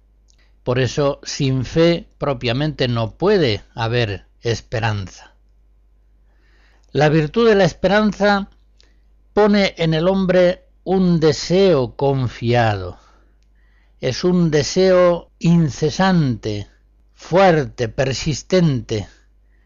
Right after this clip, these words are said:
estimulado por la misma caridad. Pero no se trata de un deseo amargo,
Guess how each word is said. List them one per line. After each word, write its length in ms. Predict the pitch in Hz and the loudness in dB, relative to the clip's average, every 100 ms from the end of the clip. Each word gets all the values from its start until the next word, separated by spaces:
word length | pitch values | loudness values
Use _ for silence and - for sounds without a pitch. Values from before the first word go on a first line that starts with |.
| _ _ | _ _
estimulado 1040 | 156 135 - 156 143 151 190 214 208 160 - | -2 -2 -2 -2 0 2 4 4 4 0 -2
por 180 | 160 151 | -2 0
la 120 | 151 | 0
misma 500 | 180 220 185 147 120 | 2 0 0 -2 -2
caridad. 560 | 120 113 110 101 87 - _ _ _ _ _ _ _ _ _ _ _ _ _ _ | -2 -2 0 -2 -4 -16 _ _ _ _ _ _ _ _ _ _ _ _ _ _
Pero 300 | 156 160 151 | -2 0 0
no 200 | 156 196 | -2 0
se 160 | 220 254 | 2 2
trata 440 | 214 202 208 202 | 0 2 2 2
de 220 | 143 131 | 0 -2
un 220 | 143 156 139 | 0 0 0
deseo 640 | 127 - 147 139 143 - _ _ | -2 0 0 0 -2 -6 _ _
amargo, 760 | 123 117 160 156 117 101 95 | -4 0 2 2 -2 -6 -12